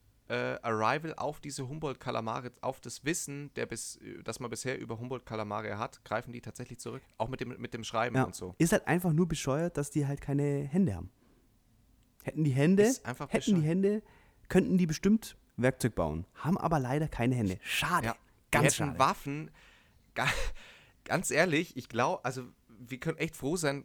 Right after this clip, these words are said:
Speaker 1: was in der Tiefsee ist, dass das in der Tiefsee bleibt. Die würden uns ficken komplett. Wir hätten da keine Chance.
Speaker 2: Ja.
Speaker 1: Keine Sekunde.
Speaker 2: Spannend. Richtig spannend.
Speaker 1: Ähm,
Speaker 2: Mit solchen Sachen
Speaker 1: glaub,
Speaker 2: beschäftige ich
Speaker 1: bei
Speaker 2: mich ja sehr gerne.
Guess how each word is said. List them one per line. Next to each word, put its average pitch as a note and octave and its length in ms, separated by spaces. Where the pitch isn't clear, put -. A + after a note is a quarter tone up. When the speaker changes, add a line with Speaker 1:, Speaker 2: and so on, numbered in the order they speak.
Speaker 1:
was A#2+ 280
in B2+ 100
der A#2+ 140
Tiefsee - 320
ist, - 180
dass B2 100
das - 200
in C3 60
der A#2 100
Tiefsee C#3 320
bleibt. G2+ 320
Die F#2+ 80
würden A2+ 160
uns G#2+ 140
ficken G#2 320
komplett. G#2 500
Wir G2 60
hätten G2+ 120
da F#2+ 80
keine G2+ 240
Chance. F#2+ 400
Speaker 2:
Ja. A#2+ 160
Speaker 1:
Keine B2 160
Sekunde. G#2 300
Speaker 2:
Spannend. G#2 480
Richtig D#3+ 340
spannend. C#3 360
Speaker 1:
Ähm, F#3+ 180
Speaker 2:
Mit G#3 120
solchen A#3 160
Sachen A3 180
Speaker 1:
glaub, G#3+ 100
Speaker 2:
beschäftige G3+ 380
ich - 20
Speaker 1:
bei - 80
Speaker 2:
mich F#3 100
ja F3+ 60
sehr D#3+ 220
gerne. A#2+ 280